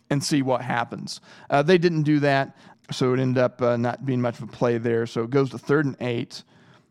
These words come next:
So the Colts punt again. That led to a forty-six-yard punt, followed by a forty-eight-yard return by Jamal Agnew.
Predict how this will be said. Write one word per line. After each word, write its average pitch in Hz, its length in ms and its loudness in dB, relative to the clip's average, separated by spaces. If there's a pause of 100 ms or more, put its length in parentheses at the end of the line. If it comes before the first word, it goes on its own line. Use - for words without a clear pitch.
(160)
So - 160 -2
the 127 80 -4
Colts 170 260 0
punt 180 420 0
again. 139 600 -2 (260)
That 156 300 2
led 160 280 2
to 143 100 0
a 123 40 0
forty-six-yard 175 840 0
punt, - 460 -4 (580)
followed 143 500 4
by 120 580 2 (520)
a 156 40 -4
forty-eight-yard 143 1300 2 (160)
return 117 680 -2 (300)
by 117 200 2
Jamal 123 520 -2
Agnew. 113 520 -6